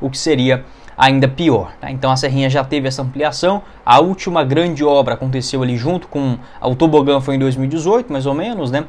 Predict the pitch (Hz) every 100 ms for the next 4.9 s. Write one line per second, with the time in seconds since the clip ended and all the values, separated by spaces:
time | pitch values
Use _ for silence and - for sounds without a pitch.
0 | - 147 151 147 135 135 135 - 131 131
1 | 170 131 139 165 160 - - - 139 139
2 | 135 135 131 127 123 131 123 117 147 202
3 | 180 147 135 135 131 123 143 131 175 196
4 | 175 135 131 151 143 139 151 127 123